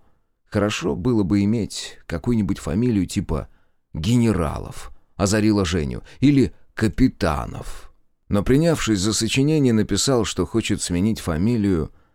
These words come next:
на Кораблев, потому что в этой фамилии море, и корабли, и дальние страны, и бла-бла-бла. А Самойлов — это как-то ни о чем.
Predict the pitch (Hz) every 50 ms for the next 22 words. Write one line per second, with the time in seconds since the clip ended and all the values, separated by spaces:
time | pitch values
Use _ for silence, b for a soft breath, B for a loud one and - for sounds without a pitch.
0 | _ - 90 101 95 - 95 90 90 85 76 95 85 76 64 53 - - - -
1 | _ _ _ _ _ _ _ _ - 98 - 98 104 104 - - 101 98 107 98
2 | 98 87 - 87 85 87 87 87 76 67 64 65 67 76 95 110 113 110 104 92
3 | 80 73 - - - 78 - - 67 - - 65 64 67 60 98 107 113 110 104
4 | 98 90 69 76 78 76 69 69 69 67 67 - - - 104 110 113 113 110 107
5 | 107 104 104 104 95 82 101 104 107 104 101 101 90 98 101 101 95 87 101 104
6 | 101 95 87 90 85 71 69 - _ _ _ _ _ _ _ _ _ _ - -
7 | 104 - 131 143 160 175 185 185 170 165 139 117 127 - - 120 117 107 92 85
8 | 69 58 65 - - - _ - 107 95 - - 107 98 92 85 78 69 - -
9 | - 101 101 76 -